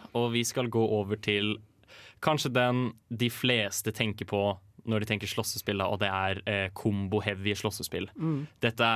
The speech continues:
Speaker 1: er, eh, spill som fjerner litt av omfen bak angrepene dine i bytte mot at du får helt psyko lange combo strings som kan gå helt opp til liksom femti hits og lignende. Ehm, og mønsteret i disse spillene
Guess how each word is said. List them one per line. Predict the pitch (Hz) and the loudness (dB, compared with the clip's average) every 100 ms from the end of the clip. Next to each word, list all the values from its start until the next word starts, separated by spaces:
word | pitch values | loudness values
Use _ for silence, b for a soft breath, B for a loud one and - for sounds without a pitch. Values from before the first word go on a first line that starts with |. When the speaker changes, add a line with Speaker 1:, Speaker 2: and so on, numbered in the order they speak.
| 110 | 2
Speaker 1:
er, | 113 | 2
eh, | 110 117 113 113 113 107 - _ | 2 2 4 2 0 -2 -16 _
spill | - - 120 120 123 | -4 0 2 2 -2
som | - - 113 113 110 B B B | -2 0 2 2 -2 B B B
fjerner | - - 160 147 120 127 | -10 0 2 4 2 2
litt | 123 120 | 2 2
av | 127 | 0
omfen | 131 113 101 120 113 | 2 0 2 0 2
bak | 110 107 | 2 2
angrepene | 120 101 101 107 104 | 0 2 -2 -2 -2
dine | 101 104 120 113 | 0 0 -2 -2
i | 113 | -2
bytte | 113 110 - | -2 -2 -2
mot | 104 104 101 | 0 0 -2
at | 107 - | -4 -4
du | 107 113 | -6 -4
får | - 110 - | 0 0 0
helt | 107 107 B B B | -4 -4 B B B
psyko | - - - 131 123 - 139 | -6 -2 2 2 2 0 2
lange | 139 143 135 107 113 | 4 4 4 2 2
combo | 117 107 92 | 2 0 0
strings | - 123 135 - - - | 0 0 0 -4 -6 -2
som | - 123 | 0 0
kan | - 151 | 0 0
gå | 117 120 - | 2 2 2
helt | 120 117 | 0 0
opp | 110 | 0
til | 117 | 0
liksom | 117 113 | 0 -2
femti | - - 104 95 95 113 | -2 -4 -2 -2 -2 -2
hits | 127 - - - - b b | -2 -2 -2 -2 -6 b b
og | 123 | 0
lignende. | 123 107 95 117 170 - - | 2 2 2 0 -2 -6 -4
Ehm, | 113 117 113 117 117 120 117 - _ - | 0 2 2 0 0 0 -2 -8 _ 0
og | 143 | 2
mønsteret | 151 135 123 143 135 | 2 2 2 2 2
i | 135 | 0
disse | 117 | -2
spillene | 110 110 135 151 | 0 0 2 0